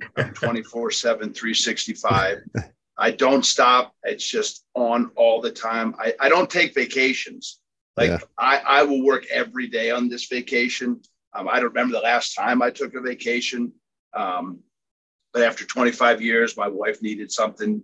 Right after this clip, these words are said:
Speaker 1: because I'm gone all school year long. But we were in a hotel room early this year, and Rick said to me, he said, "You know,"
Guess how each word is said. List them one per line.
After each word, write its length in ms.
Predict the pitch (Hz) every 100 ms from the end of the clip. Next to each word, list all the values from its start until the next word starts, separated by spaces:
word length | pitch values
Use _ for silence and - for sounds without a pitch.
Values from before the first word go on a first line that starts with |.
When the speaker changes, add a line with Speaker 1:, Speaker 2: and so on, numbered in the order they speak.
| -
Speaker 1:
because 360 | - 107 98 95
I'm 140 | 92
gone 240 | 98 101
all 200 | 95 104
school 300 | 107 - 107
year 160 | 104 95
long. 380 | 92 104 104 104 _ _ _ _ _ -
But 160 | 143
we 120 | 160 233
were 60 |
in 60 | 170
a 40 |
hotel 380 | 165 - 165 165
room 200 | 143 117
early 260 | 127 135 131
this 280 | 120 - 131
year, 160 | 135
and 100 | 110
Rick 180 | 110 123
said 280 | - 120 120
to 60 |
me, 160 | 110 101
he 80 | 95
said, 260 | - 110
"You 60 | 110
know," 200 | 110 107